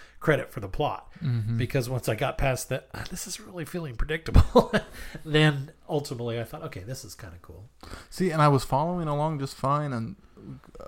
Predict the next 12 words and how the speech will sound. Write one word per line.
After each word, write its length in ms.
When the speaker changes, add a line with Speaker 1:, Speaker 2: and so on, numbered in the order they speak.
Speaker 2:
for 160
the 80
most 320
part, 380
with, 280
you 60
know, 260
he's 140
in 100
the 80
sanatorium 720
and 300